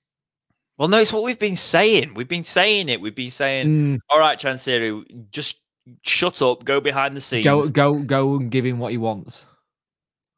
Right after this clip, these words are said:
Speaker 1: Give him what he wants in January and we can forget all of this. Well, we can't, but we'll do
Speaker 2: No.
Speaker 1: our best.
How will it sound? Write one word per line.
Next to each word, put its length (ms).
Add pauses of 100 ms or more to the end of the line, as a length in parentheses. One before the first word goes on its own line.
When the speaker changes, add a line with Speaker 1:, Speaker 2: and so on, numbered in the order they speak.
Speaker 1:
Give 140
him 100
what 160
he 60
wants 260
in 80
January 520
and 100
we 80
can 160
forget 300
all 240
of 60
this. 380 (1300)
Well, 100
we 80
can't, 440
but 220 (420)
we'll 100
do 100
Speaker 2:
No. 60
Speaker 1:
our 100
best. 500